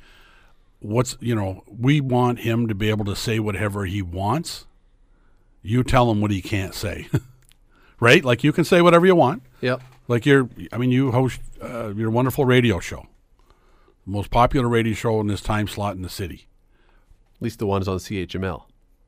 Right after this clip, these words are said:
Speaker 1: <laughs> In this room. Um,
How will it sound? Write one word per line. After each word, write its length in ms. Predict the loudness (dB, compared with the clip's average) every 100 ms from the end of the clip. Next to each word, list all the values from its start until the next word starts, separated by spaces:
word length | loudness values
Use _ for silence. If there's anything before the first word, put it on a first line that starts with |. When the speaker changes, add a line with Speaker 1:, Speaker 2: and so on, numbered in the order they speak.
| _ _ _
Speaker 1:
<laughs> 880 | -14 -10 -12 -10 -10 -10 -10 -16 -8
In 140 | -2
this 180 | 0 0
room. 320 | 0 0 0 -6 -14 -18 -20 -20 -20 -20 _ -20 -4
Um, 640 | 2 6 6 6 2 -6